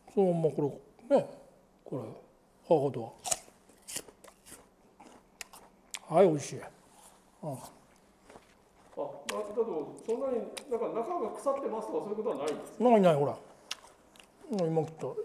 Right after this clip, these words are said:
Speaker 1: 今切ったリンゴだよ、これ。
Speaker 2: はい。
Speaker 1: うん。普通に食べられますよ。
Speaker 2: はい。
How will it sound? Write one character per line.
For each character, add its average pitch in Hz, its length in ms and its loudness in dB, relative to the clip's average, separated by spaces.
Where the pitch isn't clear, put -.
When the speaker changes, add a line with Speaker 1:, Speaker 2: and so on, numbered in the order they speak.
Speaker 1:
今 175 140 0
切 - 80 -14
っ - 20 -14
た 139 80 -6
リ 123 60 -6
ン 127 40 -6
ゴ 120 60 -6
だ 135 60 -4
よ、 - 80 -2
こ 143 100 -8
れ。 117 60 -8
Speaker 2:
は 131 80 -8
い。 117 40 -8
Speaker 1:
う - 20 -6
ん。 123 200 -6
普 - 140 -2
通 180 180 2
に 147 180 -2
食 156 180 2
べ 143 60 0
ら 131 60 -2
れ 120 60 -8
ま 117 80 -12
す - 80 -16
よ。 - 60 -20
Speaker 2:
は - 60 -12
い。 - 40 -12